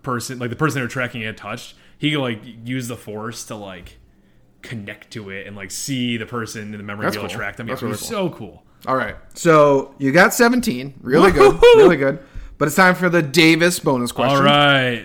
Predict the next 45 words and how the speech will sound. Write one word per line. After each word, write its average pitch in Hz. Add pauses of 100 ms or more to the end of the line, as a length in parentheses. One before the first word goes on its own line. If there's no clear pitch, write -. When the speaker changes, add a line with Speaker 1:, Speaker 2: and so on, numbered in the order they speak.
(140)
Speaker 2:
Uh, - (180)
obviously 131
worth 127
no 147
points, 143
but - (260)
all 151
right. 120 (600)
Out 220
of 262
these 233
fights, - (160)
which 156
one 147
is 143
the 135
best 120
in 123
the 131
series? 151
Speaker 1:
Ooh, 120
that 95
is 107
a 95
question. 95
Speaker 2:
D, 135 (240)
Quinlan 185
Voss 123
and 117
Obi-Wan 113
Kenobi 123
versus 107
Cad 113
Bane. 113 (120)
Speaker 1:
Okay. 104 (220)
Speaker 2:
C, 156
Anakin 165
and 143
Yoda 139
versus 110 (400)
Count 143
Dooku 135
and 110
Darth 120
Sidious. 98